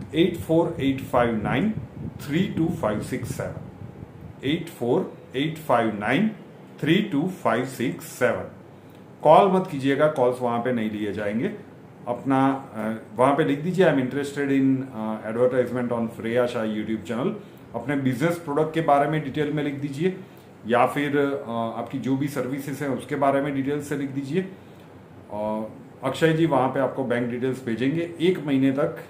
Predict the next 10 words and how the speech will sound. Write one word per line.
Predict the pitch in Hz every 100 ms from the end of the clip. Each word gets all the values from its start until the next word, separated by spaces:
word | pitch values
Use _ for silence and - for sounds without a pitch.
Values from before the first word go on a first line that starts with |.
| -
ये | 107
प्रमोशन | 127 113 120 123 131 131
करने | 104 110
का | 107 127 185 - - - - -
फ़ाइव | 127 131
थाउजेंड | 131 123 131
रुपीज | 117 120 113
एक | 123 107
nominal | 104 113 120 120
charge | - 95 156